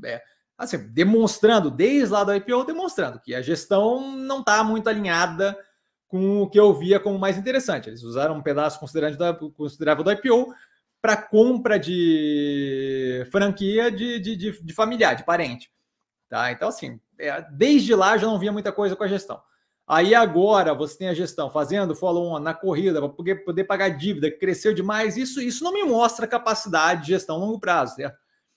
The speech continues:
Então, assim, tem um, um preço ali que seria ok, que daria pra entrar? Tem. Eu tenho operação pra caramba no mercado, de boa, de boa gestão, de qualidade,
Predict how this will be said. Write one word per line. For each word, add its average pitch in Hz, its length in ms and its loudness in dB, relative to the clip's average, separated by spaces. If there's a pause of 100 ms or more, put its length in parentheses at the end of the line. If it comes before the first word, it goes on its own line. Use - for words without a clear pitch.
(340)
Então, 160 160 2
assim, 180 160 -2
tem 226 360 2
um, 160 480 -4
um 151 240 -8
preço 208 480 4
ali 156 220 0
que 151 140 -10
seria 131 1200 -2 (100)
ok, 190 460 4
que 190 100 -6
daria 151 320 0
pra 147 160 -2
entrar? 214 220 -2
Tem. 247 420 -4 (500)
Eu 202 200 4
tenho 226 240 2
operação 202 560 0
pra 214 260 0
caramba 180 540 2
no 175 80 -6
mercado, 147 520 -4
de 143 140 -12
boa, 127 920 2 (200)
de 123 180 -18
boa 202 300 6
gestão, 156 680 -4 (120)
de 160 100 -8
qualidade, 156 800 0